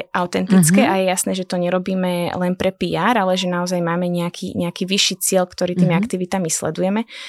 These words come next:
Speaker 1: Môžem podať príklad, že vlastne, o, v rámci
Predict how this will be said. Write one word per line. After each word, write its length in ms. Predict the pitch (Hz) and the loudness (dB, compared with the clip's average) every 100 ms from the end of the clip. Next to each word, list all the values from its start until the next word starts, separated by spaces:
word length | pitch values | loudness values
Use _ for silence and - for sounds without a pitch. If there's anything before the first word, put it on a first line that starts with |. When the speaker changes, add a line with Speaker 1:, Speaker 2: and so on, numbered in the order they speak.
| - - - | -16 -20 -8
Speaker 1:
Môžem 320 | - 208 233 | -2 2 4
podať 240 | 226 208 - | 4 2 0
príklad, 480 | 190 220 - 294 254 | -4 -2 2 2 2
že 240 | 208 202 | 2 2
vlastne, 720 | 190 196 - 208 202 196 190 | 2 2 2 2 4 2 0
o, 400 | - 185 185 185 | 0 2 2 2
v 40 | 180 | 2
rámci 400 | 185 190 - | 0 0 0